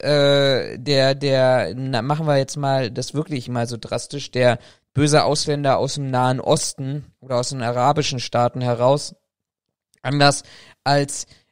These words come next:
der Engländer oder der Amerikaner, der nach Deutschland kommt und meint, hier ein lazy life zu führen. Und, äh, du und ich, wir erinnern uns, dass die Einstellung zur Arbeit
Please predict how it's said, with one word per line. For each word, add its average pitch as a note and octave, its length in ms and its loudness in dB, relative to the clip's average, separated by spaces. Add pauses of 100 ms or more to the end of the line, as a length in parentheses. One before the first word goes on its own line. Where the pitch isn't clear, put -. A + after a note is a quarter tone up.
(120)
der C3+ 540 2
Engländer D3+ 580 4
oder C3 240 2
der C3 200 2
Amerikaner, C#3 680 -2
der B2+ 140 -2
nach A#2+ 140 -6
Deutschland B2+ 480 -4
kommt C3 240 -4
und A#2 120 -8
meint, B2 300 -4
hier A#2+ 200 -4
ein A#2+ 140 -6
lazy B2+ 360 -2
life B2 400 0 (120)
zu - 160 -12
führen. G2+ 420 -6
Und, G2 380 -12
äh, G#1 200 -14
du A#2 280 -6
und A2 140 -6
ich, - 200 -8
wir A2+ 120 -2
erinnern A2+ 280 -4
uns, G2+ 320 -10
dass A#2 220 -6
die - 140 -8
Einstellung A#2+ 600 -4
zur E2 200 -6
Arbeit A#2+ 480 0